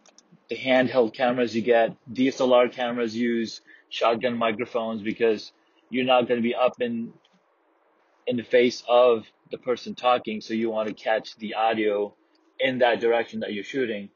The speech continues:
So that's where the shotgun microphone comes into play. And then the next, uh, is a figure eight. Figure eight microphones catch sound from two directions, top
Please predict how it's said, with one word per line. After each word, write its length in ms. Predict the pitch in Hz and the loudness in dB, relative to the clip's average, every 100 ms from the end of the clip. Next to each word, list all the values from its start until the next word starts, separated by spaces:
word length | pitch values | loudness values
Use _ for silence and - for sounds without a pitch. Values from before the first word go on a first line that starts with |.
| _ _ _ | _ _ _
So 160 | - 117 | -6 4
that's 280 | 123 123 | 4 4
where 360 | 120 120 117 113 | 2 2 4 0
the 140 | 104 | -2
shotgun 480 | - 117 113 101 101 | -6 -4 -4 -4 -8
microphone 540 | 101 95 - 104 98 98 | -8 -10 -8 -8 -8 -10
comes 440 | 104 98 92 - | -10 -10 -12 -14
into 160 | 95 85 | -18 -12
play. 320 | 101 98 - _ _ _ - _ _ _ _ - | -6 -6 -8 _ _ _ -20 _ _ _ _ -4
And 160 | 123 | 0
then 140 | 131 123 | 2 4
the 100 | 127 | 2
next, 540 | 131 165 165 - - _ - | 4 2 2 -14 -20 _ -4
uh, 180 | 135 127 | -2 0
is 380 | 131 131 127 104 | 2 4 4 2
a 440 | 117 113 110 110 - _ _ _ _ | 2 4 4 2 -4 _ _ _ _
figure 320 | 147 131 120 107 | 0 4 2 2
eight. 400 | 107 92 - - _ _ | -2 -4 -16 -20 _ _
Figure 300 | 160 165 175 | 2 4 6
eight 180 | 160 151 | 6 2
microphones 920 | 143 135 139 - 139 131 131 131 - _ _ _ _ _ | -2 -4 -6 -6 -4 -4 -6 -10 -16 _ _ _ _ _
catch 260 | - 131 - | -2 -2 -2
sound 320 | 143 127 127 | -2 0 -2
from 140 | 123 | -6
two 240 | 107 - 131 | -8 -4 -2
directions, 560 | 120 110 104 104 90 | 2 2 0 -8 -14
top 320 | - 123 117 | -4 0 0